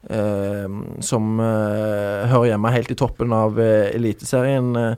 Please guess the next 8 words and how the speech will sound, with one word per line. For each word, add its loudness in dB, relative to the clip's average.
så, -2
eh, 0
har 2
han 2
en 0
scoring 2
der 2
i, 0